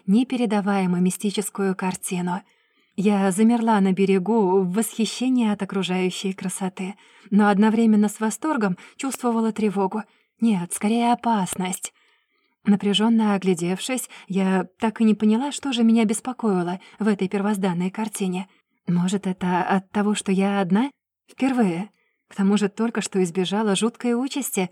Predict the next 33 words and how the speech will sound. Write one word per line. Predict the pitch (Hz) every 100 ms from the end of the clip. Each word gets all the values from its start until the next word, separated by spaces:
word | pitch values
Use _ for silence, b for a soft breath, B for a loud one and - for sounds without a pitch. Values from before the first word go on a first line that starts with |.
| B
встречи | B - 269 254 196 185 185
с | -
убийцами | 190 220 269 285 220
и | 190
насильниками. | 180 - 202 214 214 214 214 214 _ _ _ -
Вода | 190 196 226 220
в |
озере | 190 180 180 185
оказалась | 190 208 226 226
холодной, | - 254 208 175 180 185 B -
но |
не | 269 294
ледяной, | 294 254 220 208 208 b b -
а | 196
я | 190 220
после | 196 190 185
пробежки | 185 180 208 233 -
и | 180
шквала | - 196 196 196
эмоций | 214 277 - 214 - B
горела | 196 202 180 277 277
и |
вспотела, | 254 - 214 214 185 165 190 b b b
поэтому, | 180 175 - 185 180 170
наплевав | 220 269 302 240 202
на | 196
врожденную | 190 202 185 190 180 180
осторожность | 180 - 175 202 269 262 240 -
и | 180
пугливость, | 165 156 160 254 254 240 - B B
свойственную | - 262 240 226 208 208
всем | - 214 202
медиумам, | 214 196 185 185 180 175